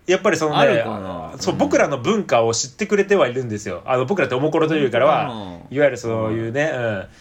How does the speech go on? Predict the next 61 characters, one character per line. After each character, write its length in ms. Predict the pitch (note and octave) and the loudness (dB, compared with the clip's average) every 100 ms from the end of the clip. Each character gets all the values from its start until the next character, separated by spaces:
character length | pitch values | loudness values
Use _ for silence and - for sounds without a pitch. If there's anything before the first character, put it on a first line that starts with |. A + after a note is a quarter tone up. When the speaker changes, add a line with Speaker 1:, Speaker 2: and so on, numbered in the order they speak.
| - _ - | -20 _ -4
Speaker 1:
で、 760 | F3 D#3+ A2+ G2 - - C3+ - | 0 2 0 -4 -14 -18 -20 -18
コ 120 | - | -6
コ 100 | F3+ | -4
ミ 100 | F3 | -2
ち 120 | E3 | 0
ゃ 60 | F3+ | -2
ん 80 | F#3 | 2
が、 440 | A#3 F3+ G2+ G2 C#3 | 2 2 -2 -6 -6
な 120 | D3 | -4
ん 60 | |
か 100 | A#2+ | -4
す 120 | A2 B2+ | -6 0
ご 180 | F#3+ | 2
い、 40 | D#3+ | 2
Speaker 2:
は 60 | G#2 | 0
い。 80 | - _ _ A#2+ | -8 _ _ -8
Speaker 1:
あ 60 | |
の 380 | A2+ A#2 A2+ A2+ | -4 -2 0 -2
ー、 20 | |
パ 120 | D#3 | -2
パ 360 | D#3 C3+ A#2+ G#2+ | 0 2 0 -4
の 120 | A#2 | -8
こ 120 | A2+ A2+ | -8 -4
と 80 | |
を 140 | A2 A#2+ | -2 -2
熱 160 | C3 | -4
く 80 | - | -8
語 220 | C3+ C#3+ | -6 -2
っ 80 | C3+ | -2
て 80 | D3 | 0
る 260 | C#3 C#3 - _ | 2 2 -2 _
人 160 | - C#3 | -6 -2
い 80 | |
る 100 | C3+ | 0
ん 80 | D#3+ | 2
だ 120 | D3+ | 0
け 100 | A#2+ | 0
ど、 120 | A2 G#2+ | -2 -2
み 80 | G#2+ | -2
た 80 | G#2+ | -2
い 20 | |
な 120 | G#2 | -2
こ 100 | G#2+ | -6
と 80 | A2 | -4
言 140 | G#2+ | -4
っ 20 | |
て、 640 | G#2+ - F3+ C#3 F#2+ D#2+ - _ _ | -6 -2 0 2 0 -6 -14 _ _
Speaker 2:
は 140 | A#2 G2+ | -10 -8
い 60 | |
は 100 | F#2+ | -8
い 20 | |
は 60 | F#2+ G2+ - _ - A#2 A#2+ | -14 -18 -20 _ -10 -8 -6
い。 20 | |
Speaker 1:
う 40 | |
ん、 20 | A2 | -6
ち 100 | B2+ | -6
ょ 40 | |
っ 20 | |
と、 380 | G#2+ A2+ G2+ G2+ | -4 -4 -6 -6
あ 80 | A2 | -8
の 760 | G#2+ G#2+ G#2 G#2 G#2 G#2 G#2 - | -6 -6 -6 -4 -4 -4 -6 -8